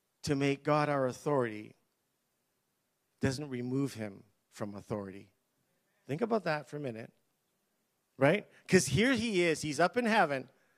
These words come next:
and all this authority is being exerted, and whether we choose to submit to this authority that God has,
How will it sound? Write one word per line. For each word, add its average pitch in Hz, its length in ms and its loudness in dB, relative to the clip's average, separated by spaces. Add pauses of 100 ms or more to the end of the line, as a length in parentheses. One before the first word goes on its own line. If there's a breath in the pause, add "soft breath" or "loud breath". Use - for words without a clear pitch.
(2500 soft breath)
and 143 160 4
all 139 220 10
this 214 180 4
authority 190 380 4
is 139 120 -6
being 156 260 0
exerted, 139 440 2
and 123 140 -2
whether 143 240 2
we 165 140 -4
choose 170 340 -6
to 147 80 -10
submit 131 400 -8
to 151 100 -12
this 147 220 -8
authority 139 380 -2
that 117 260 -4
God 139 220 -2
has, 104 480 -12